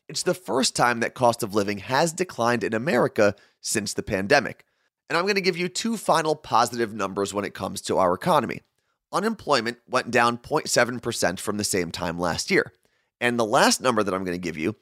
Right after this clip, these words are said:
is something called the core inflation rate. That takes into account almost all consumer goods but leaves out energy and food, since those sectors fluctuate the most.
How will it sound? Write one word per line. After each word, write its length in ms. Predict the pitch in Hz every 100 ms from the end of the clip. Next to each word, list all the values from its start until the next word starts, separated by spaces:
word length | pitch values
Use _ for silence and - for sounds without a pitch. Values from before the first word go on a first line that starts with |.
| _ _ -
is 160 | 135 -
something 400 | 208 220 220 208
called 380 | - 147 147
the 180 | 117 139
core 400 | - - 143 139
inflation 680 | - 123 - 139 139 - 87
rate. 280 | 76 - _ _
That 240 | 110 175 175
takes 260 | 226 -
into 240 | 202 170 185
account 440 | - 135 120 123 -
almost 520 | 120 127 123 127 -
all 220 | - 165
consumer 500 | 208 214 180 185 165
goods 360 | 127 113 101 98
but 200 | 113 85
leaves 360 | 135 139 101 170
out 340 | 185 131 - _ _ -
energy 420 | 139 139 117 120
and 140 | 110 110
food, 380 | 254 190 139 -
since 300 | - 156 151
those 260 | 151 190 -
sectors 480 | 131 120 127 120
fluctuate 680 | - - 104 - 107 98 -
the 60 | 101
most. 420 | 127 - -